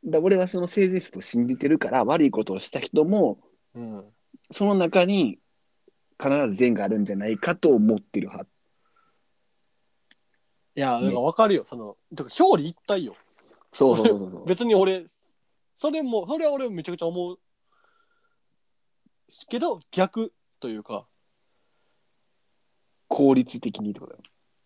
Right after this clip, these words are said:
Speaker 2: うん。いいことをしたとして、悪いことをしたとしても、 <coughs> じゃあ、いいことをしたとしても、そこにはその、エゴ、自分のエゴが存在してるし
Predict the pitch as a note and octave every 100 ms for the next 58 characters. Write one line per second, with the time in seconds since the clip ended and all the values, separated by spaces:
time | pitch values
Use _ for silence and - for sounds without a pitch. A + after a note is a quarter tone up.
0 | _ _ C3+ B2 A2+ C#3 F3+ G#3 C#4+ C4
1 | A3 - G#3 G#3+ F#3+ F#3+ G#3 F#3 E3+ -
2 | F3+ F3 - G#3+ E4 D#3+ - _ _ _
3 | _ _ _ _ - - - - _ _
4 | _ _ _ _ _ _ - C#3 _ -
5 | _ G3 B3 G#3+ G#3 F#3+ - C4 C#4 C3
6 | _ _ _ _ _ _ _ - F3+ G3+
7 | D#3 B2 A#2+ G#2+ - _ _ _ _ _
8 | _ _ - D3 B2 A2+ B2+ C#3 C#3 C3+
9 | C3 A#2 G#2 A#2+ A#2 G#2 A#2 G#2+ A#3 -